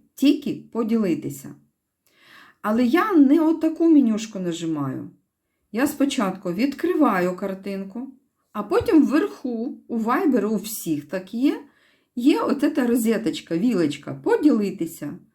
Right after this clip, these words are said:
Ось я її відкрила і відправила тій людині, якій потрібно. Тобто я обираю Viber, або обираю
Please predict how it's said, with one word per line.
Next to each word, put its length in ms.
Ось 220
я 180
її 380
відкрила 720
і 140
відправила 600
тій 280
людині, 520
якій 340
потрібно. 720
Тобто 300
я 420
обираю 680
Viber, 580
або 280
обираю 720